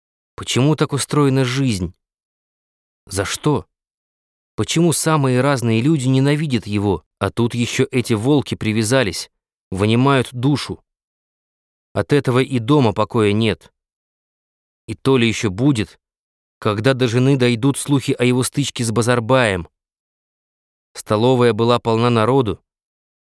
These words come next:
когда Базарбай поносил последними словами и его жену, и его самого. А сколько среди них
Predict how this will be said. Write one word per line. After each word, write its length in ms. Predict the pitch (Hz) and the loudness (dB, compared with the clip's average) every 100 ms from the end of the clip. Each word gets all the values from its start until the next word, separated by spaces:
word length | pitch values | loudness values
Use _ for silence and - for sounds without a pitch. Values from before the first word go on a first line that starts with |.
| _ _ _ _ | _ _ _ _
когда 320 | 110 98 123 | -6 -2 0
Базарбай 520 | 117 110 113 127 123 | 2 0 2 2 2
поносил 520 | - 113 113 - 135 | 0 -2 -2 0 -2
последними 560 | 104 120 - 135 120 113 | 0 -2 0 -2 0 0
словами 600 | - 113 113 127 117 98 _ _ - | 0 0 2 0 0 -4 _ _ -4
и 80 | |
его 260 | 117 120 123 | 0 2 2
жену, 300 | 107 120 139 | 2 2 2
и 120 | - | 0
его 260 | 117 117 120 | -2 0 0
самого. 540 | - 117 120 131 92 _ _ _ _ _ _ _ _ _ _ _ _ | 0 0 2 2 0 _ _ _ _ _ _ _ _ _ _ _ _
А 100 | - | -10
сколько 420 | 98 - 147 135 131 | -10 -2 0 0 -2
среди 340 | 127 123 120 | -2 -2 2
них 360 | 131 135 - | 2 2 -2